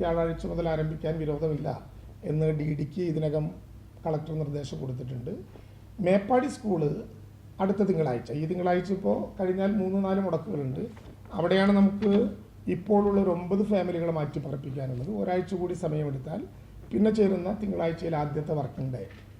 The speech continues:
അതിൻ്റെ പ്രവർത്തനങ്ങൾ ആരംഭിക്കാൻ കഴിയും. ജില്ലാ പഞ്ചായത്ത് പ്രസിഡന്റ്, ഡി ഡി, കളക്ടർ, ബന്ധപ്പെട്ട ഉദ്യോഗസ്ഥന്മാർ എല്ലാം കൂടി അവിടുത്തെ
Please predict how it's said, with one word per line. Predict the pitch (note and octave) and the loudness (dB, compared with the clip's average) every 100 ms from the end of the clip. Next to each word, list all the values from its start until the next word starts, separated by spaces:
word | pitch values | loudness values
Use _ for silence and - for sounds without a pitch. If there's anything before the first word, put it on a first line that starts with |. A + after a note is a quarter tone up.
| - | -8
അതിൻ്റെ | - D#3+ D#3 | -2 0 2
പ്രവർത്തനങ്ങൾ | D#3 D3+ D3+ D3+ D3 | 2 0 -2 -2 0
ആരംഭിക്കാൻ | C#3+ C#3+ C#3 D#3+ D3 | 0 -2 -4 -6 -6
കഴിയും. | C3+ C#3 A#3 - - - - - F#3+ | -6 -4 -6 -8 -14 -16 -16 -6 0
ജില്ലാ | F3 E3+ | 2 2
പഞ്ചായത്ത് | E3+ E3+ E3 E3 | 4 2 2 -2
പ്രസിഡന്റ്, | D#3+ - D#3+ D#3+ F#3+ E3+ | -6 -4 -4 0 0 0
ഡി | D#3+ D3+ | -2 -2
ഡി, | F3+ F#3+ | -2 0
കളക്ടർ, | D3+ D3+ - F#3+ G3+ | -2 -2 -4 -4 -2
ബന്ധപ്പെട്ട | D#3 D#3 D#3+ C#3+ D3 D3 - - D#3 | -2 -2 -4 -4 -4 -4 -8 -10 -6
ഉദ്യോഗസ്ഥന്മാർ | D3+ D3+ D#3 D#3 D#3+ D#3+ D#3+ | -2 -2 -2 -4 -4 -2 0
എല്ലാം | D3+ D#3+ | 0 0
കൂടി | D3+ D3 E3+ | 0 0 0
അവിടുത്തെ | D3+ D3 D3+ | 0 0 -2